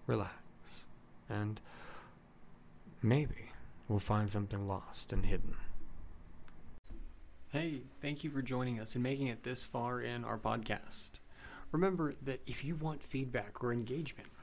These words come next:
or likewise if you would like to contribute to the content that we create here at Hippie Queen Productions, head over to our Facebook page. Reach out,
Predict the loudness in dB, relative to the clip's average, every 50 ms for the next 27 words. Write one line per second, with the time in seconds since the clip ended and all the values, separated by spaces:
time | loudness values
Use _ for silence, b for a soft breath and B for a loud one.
0 | -10 -10 -10 -10 -8 -10 -10 -8 -8 -8 -6 -4 -2 -2 -2 -2 -2 0 0 0
1 | 0 -2 -2 -2 -2 -2 0 0 0 0 2 2 2 2 2 -2 -6 -8 -8 -6
2 | -2 -2 -2 0 -2 0 0 2 2 2 2 2 2 2 2 2 0 0 -2 0
3 | 4 4 4 4 4 2 0 -2 -2 -4 -6 -8 -8 -4 -4 -2 -2 0 0 0
4 | -2 -2 -4 -4 -4 -4 -6 -8 B B B B B B B B B -2 0 0
5 | 2 2 4 4 4 4 4 2 0 0 2 2 2 0 0 -2 -6 -6 -6 -6
6 | -8 -8 -8 -8 -8 -10 -14 -20 -20 -20 -20 -20 -20 -14 -6 -2 2 2 2 2
7 | 2 0 0 0 -2 -2